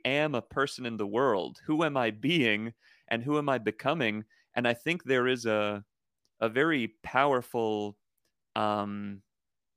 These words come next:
aversion, like, to reality itself. Like, as a whole, we, we don't really like reality nowadays. Like, modern,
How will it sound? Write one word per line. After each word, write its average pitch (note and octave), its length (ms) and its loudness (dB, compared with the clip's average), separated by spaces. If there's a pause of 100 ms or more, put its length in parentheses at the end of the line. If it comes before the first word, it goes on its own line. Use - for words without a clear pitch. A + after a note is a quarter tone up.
(520)
aversion, A#2 920 0 (580)
like, B2 280 2
to G3 180 -2
reality C#3 720 2
itself. D#3 680 0
Like, A#2 220 0
as C3+ 200 4
a A#2 80 4
whole, C3 480 2
we, A2 200 -4
we A#2+ 160 -2
don't G3+ 340 4
really D#3 320 4
like B2+ 260 2
reality C3 540 4
nowadays. F3 600 -2
Like, A2 180 -4
modern, C3+ 640 0